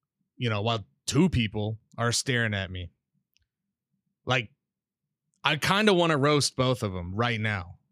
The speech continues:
I, I really, I really feel like I'm on a mission to hurt feelings today. I told y'all in my last episode that my new,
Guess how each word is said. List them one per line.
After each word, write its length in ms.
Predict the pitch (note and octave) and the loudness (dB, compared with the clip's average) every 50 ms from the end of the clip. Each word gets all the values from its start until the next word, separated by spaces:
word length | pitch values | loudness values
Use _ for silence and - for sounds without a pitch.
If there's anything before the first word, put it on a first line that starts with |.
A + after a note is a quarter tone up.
| _ _ _ _ _ _ _ _ _ - | _ _ _ _ _ _ _ _ _ -2
I, 160 | A#2+ B2+ B2+ | -2 0 0
I 100 | B2 C3+ | 0 0
really, 600 | C#3 C#3+ E3 F3 F3+ E3+ D#3+ C#3+ C3 A#2 G#2+ _ _ _ _ _ _ _ _ _ _ _ _ _ _ _ _ _ _ _ _ _ _ - - | 2 4 4 4 4 4 4 2 2 0 -4 _ _ _ _ _ _ _ _ _ _ _ _ _ _ _ _ _ _ _ _ _ _ -6 -2
I 60 | C#3+ | 0
really 320 | D#3 D#3+ F#3 A#3+ C4+ C#4 G#3+ | 2 4 4 4 4 4 2
feel 240 | - - A3+ G#3+ | 2 2 2 4
like 200 | G#3 G3+ F3+ D3+ | 4 4 2 0
I'm 120 | E3+ D#3 D#3 | 0 0 2
on 140 | D#3+ D#3 C#3+ | 2 2 2
a 60 | B2 | 2
mission 360 | B2 C#3+ D#3+ D3 - C#3+ B2 | 2 2 2 2 2 0 0
to 80 | A#2+ A2+ | 0 2
hurt 240 | A2 D3 C#3+ A#2+ | 2 0 0 0
feelings 460 | - - C#3 C#3 C3 A#2+ A2+ G#2 F#2+ - | -2 0 0 2 2 2 0 -2 -4 -4
today. 400 | - G#2+ F#2+ F#2+ F#2 E2+ E2 - _ _ _ _ _ _ _ _ _ _ - | -4 -4 -4 -4 -6 -6 -8 -14 _ _ _ _ _ _ _ _ _ _ -2
I 100 | C#3+ D3+ | -2 2
told 280 | - - C4+ C4+ G#3+ | 4 4 4 4 4
y'all 200 | A#3 A#3+ G#3+ G3+ | 4 4 6 6
in 100 | G3 F#3+ | 4 4
my 120 | F3 E3 D3 | 4 2 2
last 360 | C#3 C#3 D3+ D#3+ D3+ - D3 | 2 2 2 0 0 0 0
episode 480 | C3 A#2 C3 C3 A#2 - C3+ B2+ B2 A#2+ | 0 2 0 0 0 2 0 0 0 0
that 100 | B2+ B2 | 0 0
my 160 | B2 B2 B2 | 0 0 0
new, 280 | B2+ C3+ D#3 D#3+ D3 | 2 2 4 4 4